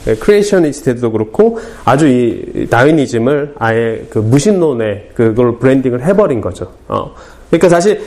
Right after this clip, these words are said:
이런 것들이, 이런 정치적인 포지셔닝들이 있었다. 그러니까 이 두 가지가 좀 다른 거예요. 그러니까 진화론을 자기 신앙과 얼라인 된다고 볼 수도 있고 아예 반대된다고 볼 수도 있는데 우리한테 많은 영향을 줬던 사람들은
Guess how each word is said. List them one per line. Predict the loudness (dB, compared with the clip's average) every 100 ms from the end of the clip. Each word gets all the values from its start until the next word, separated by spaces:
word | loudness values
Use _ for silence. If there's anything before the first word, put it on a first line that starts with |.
| 0
이런 | 2 4 2
것들이, | 0 0
이런 | -2 -2
정치적인 | -2 -2 0 0 0 0
포지셔닝들이 | -2 -2 -2 0 0 0 0 0
있었다. | 0 0 0 0 2 2
그러니까 | 0 -2 -4 -6 -2
이 | 0
두 | 2 2
가지가 | 4 2
좀 | 0 -4
다른 | -2 2 2
거예요. | 2 2
그러니까 | 0 -2 -4 -6 -14 -20 -20 -20 -16
진화론을 | 0 4 4 2 2 0 -2 -6 -12
자기 | -2 -2
신앙과 | 0 0 2 2 2 0
얼라인 | 0 0 0 -2
된다고 | -4 -2 2 2 2
볼 | -2
수도 | -6 -4
있고 | -6 0 2 2 0
아예 | -2 0 0
반대된다고 | 0 2 4 2 2 0
볼 | -2 -6
수도 | 0 0
있는데 | 2 0 2 2 0 -2
우리한테 | 0 2 2 0
많은 | -2 -2 0
영향을 | -2 -2 -4
줬던 | -6 -2 0 2
사람들은 | 0 -2 -2 -2 0 0 -2